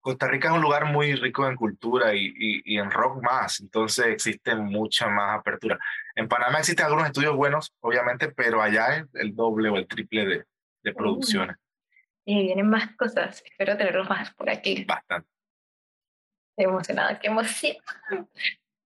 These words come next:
Speaker 2: Volviendo a La Última Gota, aquellos,
Speaker 1: La
Speaker 2: para
Speaker 1: Última
Speaker 2: aquellos
Speaker 1: Gota.
Speaker 2: que no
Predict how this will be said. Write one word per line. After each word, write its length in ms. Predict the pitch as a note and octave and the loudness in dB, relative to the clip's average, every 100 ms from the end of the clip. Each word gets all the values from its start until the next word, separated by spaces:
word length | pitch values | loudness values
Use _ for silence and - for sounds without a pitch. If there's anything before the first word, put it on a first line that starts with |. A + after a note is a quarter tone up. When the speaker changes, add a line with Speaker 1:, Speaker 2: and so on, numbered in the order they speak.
| _ _ _ _ _ _ _ _ _ - | _ _ _ _ _ _ _ _ _ 0
Speaker 2:
Volviendo 480 | G#3 B3 C4+ D#4+ E4 | 2 4 4 4 4
a 40 | |
La 120 | C4+ G#3+ | 4 4
Última 320 | A#3 A#3+ F#3+ | 4 4 4
Gota, 460 | F#3 F3+ E3 E3 _ _ _ | 4 4 0 -2 _ _ _
aquellos, 460 | A#3 A3 D4 F4+ F#4 | -2 2 2 0 -2
Speaker 1:
La 120 | - G3 | 0 2
Speaker 2:
para 120 | B3+ | 2
Speaker 1:
Última 120 | B3 | 2
Speaker 2:
aquellos 200 | E4+ G#4 G4+ | 2 2 0
Speaker 1:
Gota. 100 | - | 0
Speaker 2:
que 160 | D4 C#4 | 2 4
no 120 | D4 | 4